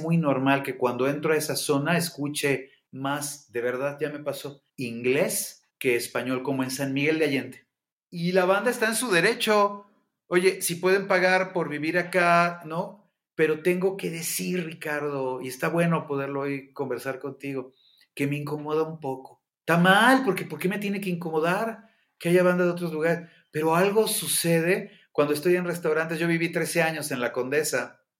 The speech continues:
cuando todavía era, pues, muy barrial, y el restaurante al que yo iba normalmente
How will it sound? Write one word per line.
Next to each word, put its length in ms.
cuando 280
todavía 220
era, 240
pues, 140
muy 180
barrial, 640
y 440
el 220
restaurante 560
al 120
que 120
yo 120
iba 320
normalmente 960